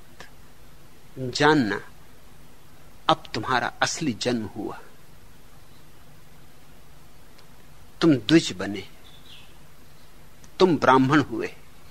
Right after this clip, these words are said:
क्योंकि अब तुम्हारा ब्रह्म से संबंध हो सकता है। अकेला जो हो जाए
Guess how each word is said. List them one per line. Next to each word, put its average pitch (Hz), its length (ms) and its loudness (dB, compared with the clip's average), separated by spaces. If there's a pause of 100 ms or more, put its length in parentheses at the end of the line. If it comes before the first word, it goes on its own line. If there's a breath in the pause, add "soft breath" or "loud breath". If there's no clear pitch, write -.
(1300 soft breath)
क्योंकि 160 260 4
अब - 260 6
तुम्हारा 131 320 4
ब्रह्म 120 320 2
से 127 180 -4
संबंध 104 500 -4 (120)
हो 117 200 -2
सकता - 400 -2
है। - 80 -4 (2750 soft breath)
अकेला 190 460 12
जो 120 160 2
हो 110 180 2
जाए 135 360 2